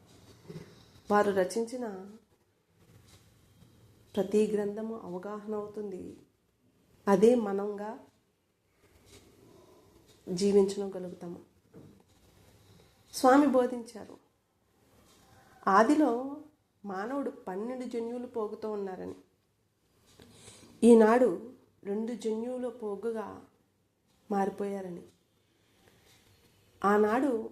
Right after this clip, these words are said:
లోకం శ్రేయస్సు కోసం ప్రతి మనిషి వారి పెద్దలు చెప్పిన, అంటే వారి గురువులు కానీ, హిమాలయ మహాత్ములు కానీ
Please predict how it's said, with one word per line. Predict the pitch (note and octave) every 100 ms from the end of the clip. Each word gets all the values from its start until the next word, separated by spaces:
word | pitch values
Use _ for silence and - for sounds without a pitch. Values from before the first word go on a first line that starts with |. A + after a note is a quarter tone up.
| -
లోకం | G3+ A#3 A#3+ D#4
శ్రేయస్సు | D4+ C4+ C4+ C4+ -
కోసం | C4+ C4 B3 G#3+ A3+ C4+ - _ _ _ -
ప్రతి | F#3+ A3+ A#3
మనిషి | A#3+ B3+ B3+ G#3+ G#3 - _ _ _ _ _ _ _ _ _ _ _ - _ _ _ _ _ _ _ _ _ _ _ _ _ _ _ _ _ _ _ _ _ -
వారి | A3 A3+
పెద్దలు | G#3 F#3 G#3+ C4+
చెప్పిన, | C4+ - G#3+ G#3 - -
అంటే | G3 A#3
వారి | G#3 G3
గురువులు | F3 G3 G#3+ A3+
కానీ, | A3 G3+ G#3 C4+ - _ _ _ _ _ G#3+
హిమాలయ | G3+ G#3 A3 G#3 F#3 - _ _ _ _ -
మహాత్ములు | F#3+ G#3+ A3 A3+ G3+ G3+ - _ _ _ _ _ _ _ G3
కానీ | G3 F#3 G#3